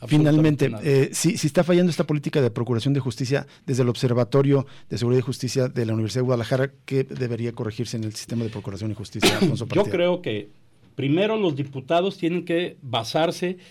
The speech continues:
Speaker 2: en hacer leyes que estén acordes. En esta cuestión de desaparecido, Rubén, hay una ley general, nacional. Si hay una ley nacional, no puedes el Estado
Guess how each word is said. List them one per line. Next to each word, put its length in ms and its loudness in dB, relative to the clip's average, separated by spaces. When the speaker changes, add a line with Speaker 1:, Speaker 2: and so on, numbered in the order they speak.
Speaker 2:
en 480 2
hacer 400 -4
leyes 500 0
que 120 -8
estén 420 -2
acordes. 760 -2
En 160 0
esta 240 -2
cuestión 340 -2
de 80 0
desaparecido, 760 -2
Rubén, 360 0
hay 180 -4
una 180 0
ley 360 0
general, 800 -2
nacional. 760 -2
Si 160 -6
hay 140 4
una 120 2
ley 220 4
nacional, 680 6
no 280 0
puedes 520 -4
el 240 -2
Estado 640 2